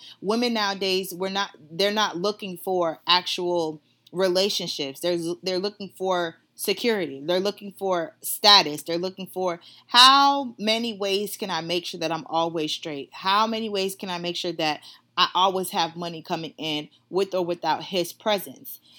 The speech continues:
And so it's like, if you have women who are all about the money and you have men who are all about giving the money, then, you know, where is there actually room for growth? Where is there actually room for love? Where is there actually room for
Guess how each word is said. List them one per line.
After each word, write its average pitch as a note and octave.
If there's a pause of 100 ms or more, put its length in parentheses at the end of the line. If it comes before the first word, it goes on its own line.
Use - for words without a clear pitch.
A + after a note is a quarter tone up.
(180)
And A3
so G#3+
it's A3+
like, G3+ (560)
if G#3+
you A3+
have B3
women A3
who G#3
are F#3
all F#3+
about F3+
the D#3
money E3 (760)
and F3+
you F#3
have G3
men F#3+
who F#3+
are E3+
all F3
about E3
giving A3
the E3+
money, D3+
then, E3+ (800)
you G#3
know, F#3 (380)
where A3
is G3
there F#3
actually E3+
room F3
for D#3
growth? E3
Where F#3
is F3+
there F3
actually E3+
room E3
for D3+
love? D#3+
Where E3+
is F3+
there E3+
actually E3
room E3+
for E3